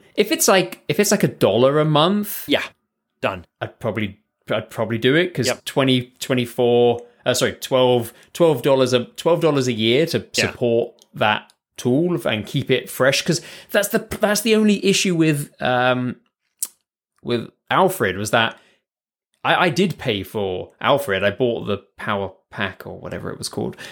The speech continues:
Speaker 2: Yeah.
Speaker 1: Because I do, there are apps that I do genuinely want to support the development of.
Speaker 2: Sure.
Speaker 1: And I, and if I'm getting good use out of them, I have no problem paying.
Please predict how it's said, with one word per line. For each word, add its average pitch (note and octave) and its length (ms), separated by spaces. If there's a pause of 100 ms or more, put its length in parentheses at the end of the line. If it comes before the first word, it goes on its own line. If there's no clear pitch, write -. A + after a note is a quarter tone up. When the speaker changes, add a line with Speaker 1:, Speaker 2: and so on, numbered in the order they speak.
(140)
Speaker 2:
Yeah. A2 180
Speaker 1:
Because C#3 260
I B2+ 160 (380)
do, G3+ 340 (640)
there C#3 200
are - 100
apps - 260
that - 100
I B2+ 80
do D#3+ 260
genuinely B2 460
want B2 200
to A2+ 60
support A#2+ 400
the A2+ 80
development A#2+ 440
of. - 380
Speaker 2:
Sure. - 160
Speaker 1:
And - 80
I, G#2+ 60 (120)
and A2 140
if G#2+ 100
I'm B2 140
getting C#3+ 240
good C3+ 200
use D3+ 260
out B1 120
of A#1+ 60
them, F#2+ 180
I G2+ 40
have G#2 180
no C#3 180
problem F#2+ 360
paying. A2+ 380